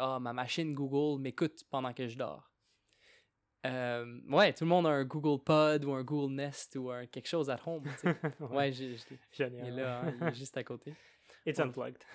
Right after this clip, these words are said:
Speaker 1: <laughs> Et justement, on se dit, ah, il m'écoute pendant que je dors.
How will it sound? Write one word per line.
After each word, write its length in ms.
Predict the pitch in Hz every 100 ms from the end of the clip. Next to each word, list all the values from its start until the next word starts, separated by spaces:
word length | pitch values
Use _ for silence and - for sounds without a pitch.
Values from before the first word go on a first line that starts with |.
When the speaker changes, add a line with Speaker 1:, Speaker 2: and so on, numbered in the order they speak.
| -
Speaker 1:
<laughs> 1040 | 175 147 135 131 147 147 - _ - 180 -
Et 100 | 175
justement, 400 | 180 - 220 349 381 -
on 100 | 147
se 140 | 156
dit, 400 | 214 262 208 151 _ _ _ _ _ _ _ _ _ _ -
ah, 360 | - - - - -
il 60 | 156
m'écoute 280 | 160 233 -
pendant 200 | 185 175
que 120 | 170
je 100 | 143
dors. 640 | 170 214 226 220 220 214